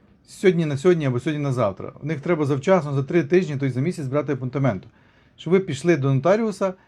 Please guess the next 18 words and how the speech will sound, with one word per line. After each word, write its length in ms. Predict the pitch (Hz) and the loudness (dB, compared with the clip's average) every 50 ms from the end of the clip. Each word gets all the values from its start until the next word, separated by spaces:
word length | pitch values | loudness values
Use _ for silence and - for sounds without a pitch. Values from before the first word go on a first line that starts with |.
| _ _ _ _ _ _ _ - | _ _ _ _ _ _ _ 0
і 100 | 196 190 | 4 6
обоє 400 | 180 170 151 170 170 151 139 123 | 6 6 6 4 4 4 2 2
з 40 | |
батьків 400 | 113 131 127 131 - 208 226 214 | 0 -2 -4 -4 -4 -4 -4 -2
дали 260 | 160 139 156 170 180 160 | -2 0 2 4 4 4
дозвіл 500 | 139 143 185 196 165 139 151 143 139 139 | 4 4 4 4 2 0 -4 -4 -6 -6
на 220 | 135 139 147 156 147 | -6 -2 0 0 2
виїзд 360 | 127 151 190 214 214 180 135 | 2 2 2 2 0 -2 -4
дитини 300 | 135 135 139 170 165 165 | -6 -4 -4 -4 -4 -2
за 120 | 143 156 | -4 -6
кордон. 380 | - - 151 123 110 110 92 92 - - | -6 -6 -6 -6 -6 -8 -8 -8 -12 -18
Все 280 | - - 185 202 208 | -6 0 2 2 2
це 140 | 202 - 185 | 2 0 0
ми 100 | 185 185 | 2 2
допомагаємо, 680 | 175 160 139 165 156 139 139 156 147 131 120 117 104 - - _ _ _ | 0 0 -4 -4 -2 0 2 2 2 2 0 -2 -4 -6 -10 _ _ _
Ліда. 300 | 131 127 131 110 110 95 - _ _ _ _ _ | -4 -4 -2 -2 -4 -6 -8 _ _ _ _ _
Щоб 180 | - - 156 147 | -12 -10 -4 0
довго 420 | 156 196 196 180 147 156 143 131 | 2 4 4 4 2 0 -2 -4